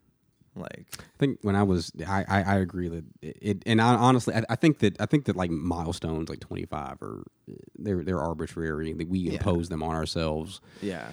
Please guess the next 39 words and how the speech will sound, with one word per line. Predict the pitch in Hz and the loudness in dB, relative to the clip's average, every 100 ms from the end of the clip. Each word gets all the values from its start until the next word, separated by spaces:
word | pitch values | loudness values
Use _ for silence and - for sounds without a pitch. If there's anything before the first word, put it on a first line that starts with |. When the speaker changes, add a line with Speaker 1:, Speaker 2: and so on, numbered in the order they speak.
| 98 | -12
Speaker 1:
that's | 98 - | -10 -12
true. | - 78 85 - | -14 -16 -14 -2
Speaker 2:
But | 101 95 92 - - - - - - _ _ _ _ - - | 4 4 2 -4 -10 -10 -12 -16 -20 _ _ _ _ -14 -10
we're | 57 101 101 | 2 6 6
only | 98 101 | 6 2
human, | 95 92 87 98 | 4 2 4 2
and | 98 90 | 0 2
we're | 92 | 2
susceptible | - - 98 - 87 82 80 | 2 0 0 -2 -4 -4 -4
to | 87 80 80 76 _ _ - - - - | -4 -2 -4 -8 _ _ -20 -20 -16 -8
society's | 101 90 90 87 85 85 | -4 0 2 2 0 -2
idea | 82 82 85 80 | -2 -2 -2 -2
of, | 78 78 | -4 -6
like, | 78 | -6
what | 85 87 85 | -2 0 0
is | 85 | 0
important | 85 98 90 82 | -2 -2 -2 -2
and | 80 | -4
what | 82 | -6
is | 85 | -6
not. | 82 - - - _ 120 | -8 -10 -14 -16 _ -16
Speaker 1:
Mm-hmm. | 117 107 101 _ _ _ _ _ _ _ _ _ _ _ _ _ - - _ _ - 98 | -14 -14 -18 _ _ _ _ _ _ _ _ _ _ _ _ _ -20 -20 _ _ -8 0
Speaker 2:
And | 95 90 87 | 2 2 0
I | 85 101 | 0 0
thought | - 98 | 2 0
the | - | 0
fucking | 82 78 78 | -4 -4 -4
world | 78 90 | -4 -4
was | 78 78 | -4 -8
ending. | 71 73 85 - _ _ _ _ _ _ _ _ _ _ _ _ | -8 -8 -10 -12 _ _ _ _ _ _ _ _ _ _ _ _
When | 95 90 | 2 2
I | 90 | 2
turned | 104 92 | 2 2
twenty-five, | - 95 87 87 85 90 82 | 4 2 2 0 0 0 -2
like, | 85 80 - 85 | -4 -6 -8 -4
I | |
wasn't | 90 90 82 78 | 0 0 0 -2
anywhere | 87 87 87 85 80 | 0 0 0 -2 -4
re-, | 69 69 50 | -6 -10 -12